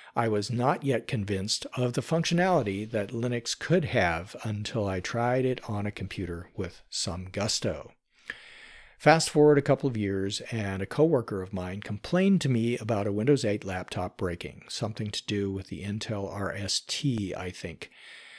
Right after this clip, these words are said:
I asked her what she was doing with the laptop and if I could get it to work, if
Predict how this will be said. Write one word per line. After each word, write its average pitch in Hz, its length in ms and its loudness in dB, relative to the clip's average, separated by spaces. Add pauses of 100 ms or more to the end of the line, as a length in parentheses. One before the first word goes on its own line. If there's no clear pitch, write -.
(200)
I 123 140 0
asked 156 280 0
her 151 200 4
what 107 440 0
she 123 800 0 (180)
was 151 180 4
doing 147 520 2
with 95 160 -8
the 101 100 -2
laptop 123 640 0
and 113 140 2
if - 160 -6
I 107 100 0
could 143 180 -6
get 156 160 2
it 196 120 -10
to - 80 -8
work, 107 320 -4
if 120 360 -8